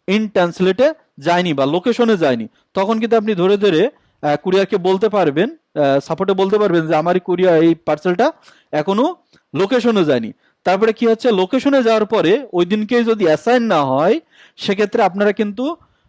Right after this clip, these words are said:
আহ, ওইটা, ওই আইডি ধরে ধরে কিন্তু আপনারা ই করতে পারবেন যে আমার এই পার্সেলটা অ্যাসাইন হয়নি, আপনারা এটা অ্যাসাইন করার ব্যবস্থা করেন। যখন আপনার আসলে,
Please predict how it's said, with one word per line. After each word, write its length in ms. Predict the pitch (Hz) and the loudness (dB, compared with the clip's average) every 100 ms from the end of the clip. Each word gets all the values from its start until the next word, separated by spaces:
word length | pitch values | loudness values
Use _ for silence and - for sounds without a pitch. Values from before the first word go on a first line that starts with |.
| - | -6
আহ, 340 | 151 147 143 143 _ | -2 2 0 -2 _
ওইটা, 320 | 196 202 214 226 | -2 0 0 2
ওই 180 | 185 | 4
আইডি 200 | 196 190 | 2 2
ধরে 220 | 180 185 208 | 0 0 2
ধরে 200 | 208 226 | 2 0
কিন্তু 260 | 214 208 | 0 -2
আপনারা 300 | 196 202 247 | -2 0 2
ই 80 | 208 | 2
করতে 260 | 202 196 220 | 0 -2 0
পারবেন 460 | 202 175 185 240 | 0 0 0 -2
যে 160 | 180 190 | -2 0
আমার 340 | 160 190 220 | 0 0 2
এই 80 | 226 | 2
পার্সেলটা 460 | 226 151 - 185 185 | 0 -2 -2 0 0
অ্যাসাইন 300 | 165 196 202 | 2 0 0
হয়নি, 260 | 180 160 339 - _ - | -2 -2 -6 -10 _ -6
আপনারা 340 | 135 160 190 | -6 -2 0
এটা 340 | 180 202 240 - | 0 0 0 -2
অ্যাসাইন 320 | 151 180 175 | -4 -2 0
করার 140 | 190 | 0
ব্যবস্থা 280 | 151 151 156 | 0 -2 -4
করেন। 140 | 123 123 | -8 -4
যখন 280 | 185 254 | -4 -2
আপনার 300 | 247 226 247 | -2 -2 0
আসলে, 380 | 220 240 240 240 | 0 0 2 2